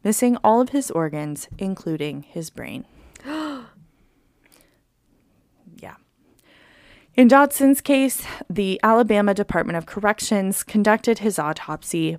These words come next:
but an independent pathologist later discovered that his heart was missing after his body was returned to his family members severely de-,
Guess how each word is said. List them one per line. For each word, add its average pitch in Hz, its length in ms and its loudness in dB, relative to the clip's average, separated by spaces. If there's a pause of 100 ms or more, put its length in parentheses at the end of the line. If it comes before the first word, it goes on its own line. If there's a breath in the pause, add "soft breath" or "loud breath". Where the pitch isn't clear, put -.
but 180 140 2
an 190 160 -2
independent 233 720 0
pathologist 165 760 -4
later 214 300 2
discovered 160 560 -4
that - 160 -6
his 185 200 -6
heart 277 400 2
was 175 200 -10
missing 147 480 -8 (100)
after 175 300 0
his 196 180 -2
body 190 340 0
was 254 220 -4
returned 196 480 -4
to 208 160 -2
his 202 200 -4
family 170 340 -6
members 151 480 -6
severely 151 760 -4
de-, 139 240 -8